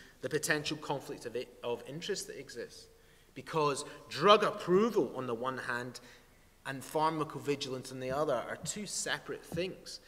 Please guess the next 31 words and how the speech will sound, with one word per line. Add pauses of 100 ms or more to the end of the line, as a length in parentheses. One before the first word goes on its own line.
(180)
but
they
both
function (160)
under (200)
a
single (200)
body, (420)
a
single (220)
technocratic
body
in
the
European
Medicines
Agency. (480)
And
there
is
an
argument
that
there
should
actually
be
a
separate (280)
technocratic (120)
body,